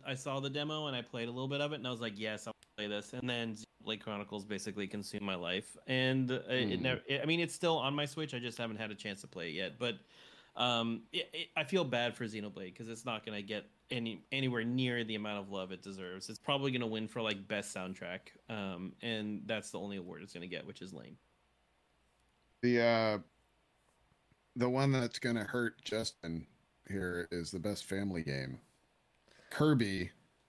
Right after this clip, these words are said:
Speaker 2: going up against Lego Star Wars, Mario and Rabbids, Switch Sports,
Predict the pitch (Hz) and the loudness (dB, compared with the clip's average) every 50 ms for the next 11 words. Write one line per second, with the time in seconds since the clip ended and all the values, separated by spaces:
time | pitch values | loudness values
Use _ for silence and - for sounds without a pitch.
0 | _ _ _ _ _ - 113 117 113 110 110 107 - 110 98 104 101 98 92 - | _ _ _ _ _ 0 2 2 2 2 0 0 0 0 0 0 -2 -2 -2 -4
1 | - - - - _ _ _ _ _ _ 113 113 113 117 120 113 110 - 123 113 | -4 -6 -8 -18 _ _ _ _ _ _ 0 2 2 2 2 0 0 2 2 4
2 | 117 113 110 110 107 104 101 98 - - - - 101 101 101 104 107 120 135 143 | 4 4 4 4 4 2 2 0 -2 -6 -10 -6 -2 0 2 2 4 4 6 6
3 | 143 135 131 131 127 127 127 147 156 135 101 101 92 87 85 85 - - - - | 8 8 8 6 6 6 6 4 4 4 4 2 0 -2 -4 -6 -8 -8 -10 -12
4 | - - - - 135 135 139 139 - - - 135 135 131 123 107 98 90 - - | -12 -10 -8 -2 0 0 0 0 -2 -6 -4 -2 0 2 2 0 0 -2 -6 -8
5 | - | -10